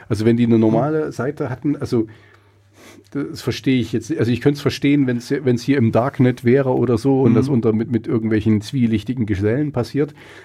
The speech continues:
Speaker 1: Aber wenn das so offen als Load-Test quasi deklariert ist, hm.
Speaker 2: Ja,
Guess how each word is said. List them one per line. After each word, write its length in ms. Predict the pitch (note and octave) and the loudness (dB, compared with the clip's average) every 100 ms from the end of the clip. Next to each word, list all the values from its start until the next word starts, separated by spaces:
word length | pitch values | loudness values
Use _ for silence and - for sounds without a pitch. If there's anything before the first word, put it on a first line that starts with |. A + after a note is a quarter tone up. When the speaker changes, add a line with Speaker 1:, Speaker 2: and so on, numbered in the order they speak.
| - | -12
Speaker 1:
Aber 140 | G2+ G#2+ | -4 0
wenn 100 | A#2 | 0
das 120 | A2 | -2
so 160 | A#2+ - | -4 -4
offen 560 | B2 - D#3 C#3+ C#3+ C#3+ - - - - | -6 -4 0 0 -2 -8 -20 -20 -20 -2
als 260 | A2+ G#2 B2+ | -2 -2 0
Load-Test 1120 | B2 C3 D3+ - - C#3+ C#3+ - - - - | 2 2 0 -8 -4 0 0 -2 -14 -16 -8
quasi 680 | - C3 C3 A2+ B2 B2 D3+ | 0 2 4 2 2 0 0
deklariert 680 | B2 A#2+ A#2+ G#2+ A#2+ D3 C#3+ - | -2 0 2 2 2 0 -2 -2
ist, 480 | D3 C#3+ - - _ _ - - - - _ _ _ _ - | -2 -2 -12 -20 _ _ -20 -20 -20 -20 _ _ _ _ -2
hm. 300 | A#2 F2 E2+ _ - - - - _ _ _ _ _ _ | 0 0 -6 _ -20 -20 -20 -20 _ _ _ _ _ _
Speaker 2:
Ja, 180 | D#3 | 0